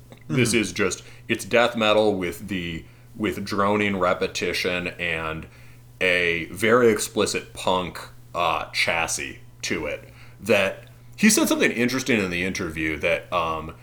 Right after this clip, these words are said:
Speaker 1: they drew, they thought punk was really important, which I would say was also very important for a lot of this, for most of the Scandinavian bands,
Speaker 2: Mm.
Speaker 1: but, um, just in a different way.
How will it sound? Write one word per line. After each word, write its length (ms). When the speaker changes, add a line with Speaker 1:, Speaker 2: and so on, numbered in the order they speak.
Speaker 1:
they 220
drew, 340
they 120
thought 300
punk 260
was 120
really 220
important, 640
which 180
I 100
would 140
say 140
was 240
also 500
very 280
important 360
for 60
a 60
lot 180
of 60
this, 160
for 220
most 260
of 40
the 60
Scandinavian 680
bands, 400
Speaker 2:
Mm. 100
Speaker 1:
but, 240
um, 320
just 220
in 100
a 60
different 440
way. 360